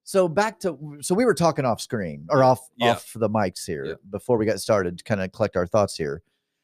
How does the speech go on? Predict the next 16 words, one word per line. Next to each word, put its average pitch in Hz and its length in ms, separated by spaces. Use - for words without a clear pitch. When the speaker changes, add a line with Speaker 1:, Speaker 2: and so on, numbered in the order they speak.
Speaker 1:
And, 156 220
and 170 140
you 185 100
referenced 175 640
the, 123 160
that - 280
people 165 400
had, 120 340
certain 185 320
people 117 380
had 113 280
believed 101 580
so - 380
much 143 480
in 107 520
Trump 117 440